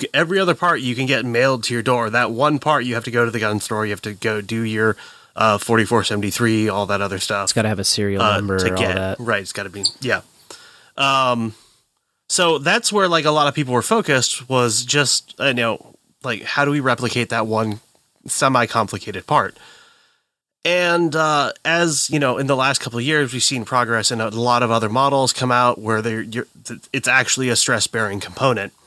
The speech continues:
Speaker 2: Mm.
Speaker 1: um, is being printed. But, like, for the early, we're talking early days, it, we were, we were just, can this be done at all? Can we, the minimal stress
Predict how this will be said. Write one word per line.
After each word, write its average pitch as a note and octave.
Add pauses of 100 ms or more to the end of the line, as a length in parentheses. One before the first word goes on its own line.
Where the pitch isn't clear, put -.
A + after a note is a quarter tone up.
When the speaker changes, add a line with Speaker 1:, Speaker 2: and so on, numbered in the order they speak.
(180)
Speaker 2:
Mm. B2+
Speaker 1:
um, G2+
is B2
being G#2+
printed. F#2+ (340)
But, C#3+
like, D3+
for F3
the E3
early, D#3 (120)
we're B2+
talking C#3+
early C3
days, A#2+
it, A#2+ (280)
we A#2+
were, A2+
we A#2+
were A#2+
just, A#2+ (440)
can D#3+
this E3+
be C#3+
done A#2
at A2
all? G2+
Can A2+
we, A2+ (220)
the A#2+
minimal C#3+
stress -